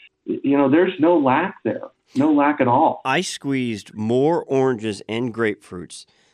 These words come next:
Speaker 2: this year than probably the last two or three years.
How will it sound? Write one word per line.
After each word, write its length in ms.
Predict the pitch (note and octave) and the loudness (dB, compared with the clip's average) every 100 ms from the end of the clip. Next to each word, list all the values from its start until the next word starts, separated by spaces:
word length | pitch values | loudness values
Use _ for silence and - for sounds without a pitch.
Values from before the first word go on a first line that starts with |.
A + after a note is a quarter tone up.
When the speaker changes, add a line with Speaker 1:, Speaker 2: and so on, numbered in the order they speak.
| _ | _
Speaker 2:
this 360 | - G#2+ C3+ - | -6 -2 -2 -4
year 240 | A2+ G#2 | -4 -2
than 140 | G2+ G2 | -4 -6
probably 420 | A#2+ A2+ G#2+ G#2+ | -6 -6 -6 -8
the 100 | G2+ | -8
last 340 | G#2 G#2 G2 - | -6 -6 -8 -10
two 140 | C3+ | -8
or 100 | A#2+ | -8
three 240 | - B2+ | -8 -8
years. 320 | B2+ C3+ C3+ | -2 -2 -4